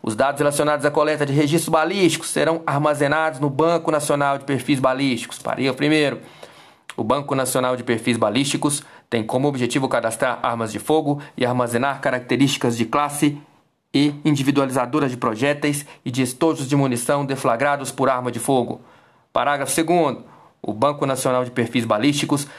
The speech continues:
será constituído pelos registros de elementos de munição deflagrados por armas de fogo relacionados a crimes para subsidiar ações destinadas às apurações criminais federais, estaduais e distritais. Parágrafo terceiro. O Banco Nacional de Perfis Balísticos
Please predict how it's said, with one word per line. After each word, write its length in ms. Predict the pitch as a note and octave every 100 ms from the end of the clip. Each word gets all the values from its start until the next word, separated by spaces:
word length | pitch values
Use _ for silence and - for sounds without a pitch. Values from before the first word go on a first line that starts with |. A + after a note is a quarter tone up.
| -
será 240 | B2 B2
constituído 500 | - B2+ C3 B2+ C3
pelos 220 | B2+ B2
registros 440 | A#2 A2 B2 B2 A#2+
de 80 | A2+
elementos 460 | G#2+ A#2+ C3 C3
de 100 | A2+
munição 460 | G#2+ G#2+ G#2+ C3 B2+
deflagrados 560 | A#2 A#2 A2 B2 A#2+
por 160 | - A#2
armas 280 | G#2+ A2+ A2
de 40 |
fogo 420 | A2+ D3+ C#3+ D3 C#3+ -
relacionados 560 | - A2+ G#2 A2+ A2 G#2+
a 80 | G2+
crimes 480 | - D3+ D3 C#3+ -
para 240 | A2 A2
subsidiar 680 | - - F3+ F3+ D3 C#3 B2
ações 320 | A#2 D#3 D3
destinadas 640 | C3 - C3+ C3 B2 B2 - - -
às 260 | A#2+ A#2 -
apurações 560 | B2+ C#3+ A#2 - C#3+
criminais 440 | C#3+ B2+ B2 B2 A#2+
federais, 480 | B2+ A#2 C3 C3
estaduais 640 | A#2+ - B2+ A#2+ B2+ A#2 A#2+
e 60 |
distritais. 640 | A2+ G#2+ G2+ A#2 G2 A2 - - - -
Parágrafo 420 | A#2+ B2+ B2+ A#2+
terceiro. 480 | B2 A#2 C#3+ B2+ A2 - - - -
O 80 |
Banco 320 | B2 D3 D3 C#3
Nacional 340 | C#3 C#3+ B2+
de 80 | B2+
Perfis 360 | C3 B2 C#3
Balísticos 680 | A#2+ A2+ C#3 C#3+ C#3+ D3 D3